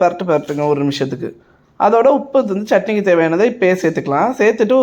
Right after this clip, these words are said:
ஒரு பரட்டு பரட்டிட்டு ஆஃப் பண்ணிடுங்க. ஆஃப் பண்ணிட்டு சின்ன அளவு, இந்த பாருங்க, இந்த அளவு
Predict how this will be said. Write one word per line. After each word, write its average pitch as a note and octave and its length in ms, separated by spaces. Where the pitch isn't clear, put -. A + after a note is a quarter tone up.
ஒரு F3 180
பரட்டு F#3 300
பரட்டிட்டு E3 280
ஆஃப் F#3 140
பண்ணிடுங்க. C#3+ 340
ஆஃப் C#4+ 180
பண்ணிட்டு E3 340
சின்ன D4+ 260
அளவு, E3 220
இந்த F3+ 140
பாருங்க, G#3 240
இந்த F3 140
அளவு G3 160